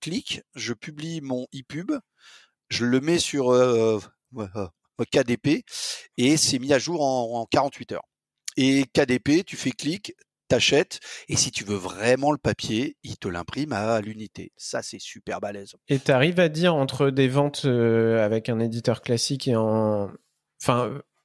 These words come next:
Speaker 2: et en auto-publié, euh, la différence ? Genre, t'as deux fois moins de lecteurs, t'en as trois fois plus, t'as
Speaker 1: Bon, euh, j'en ai peut-être dix fois moins, mais, euh... mais ça me permet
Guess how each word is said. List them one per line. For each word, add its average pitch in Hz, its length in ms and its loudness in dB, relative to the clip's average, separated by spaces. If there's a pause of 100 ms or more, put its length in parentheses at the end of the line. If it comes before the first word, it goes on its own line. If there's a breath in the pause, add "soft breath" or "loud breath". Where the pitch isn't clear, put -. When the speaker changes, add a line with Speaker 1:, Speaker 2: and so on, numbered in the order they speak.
Speaker 2:
et 120 140 2
en 110 200 2
auto-publié, 123 1000 2
euh, 107 580 4 (100)
la 107 220 4
différence ? 117 640 0 (100)
Genre, 110 220 2
t'as 110 160 4
deux 110 220 0
fois 113 200 0
moins 117 140 4
de 113 60 2
lecteurs, 123 460 2
t'en 113 120 -2
as 104 80 0
trois - 220 -2
fois 113 160 -2
plus, 135 400 -4
t'as 104 300 -4 (600)
Speaker 1:
Bon, 107 240 6
euh, 123 260 6
j'en 120 280 2
ai 131 240 4
peut-être - 440 -2
dix 127 200 -4
fois 135 280 2
moins, 143 480 2
mais, 127 340 2
euh... 110 340 4 (600)
mais 123 480 2 (760)
ça - 200 2
me 127 80 -10
permet 156 360 2